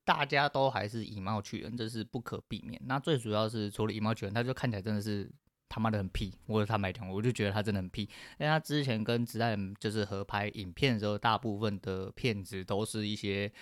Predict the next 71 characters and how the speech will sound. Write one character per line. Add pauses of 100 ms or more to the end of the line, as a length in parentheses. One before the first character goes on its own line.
(480)
蛮
像
恶
搞
的， (120)
所
以
我
个
人
没
有
很
喜
欢
这
种
片， (140)
所
以
我
个
人 (120)
对
他
们
两
个
有
一
个
既
定
的
印
象。 (240)
但
是
为
什
么
这
阵
子，
呃，
我
要
特
别
讲
这
件
事
情
的
原
因，
是
因
为
内
容
的
部
分， (340)
就
是
反
正 (280)
就
是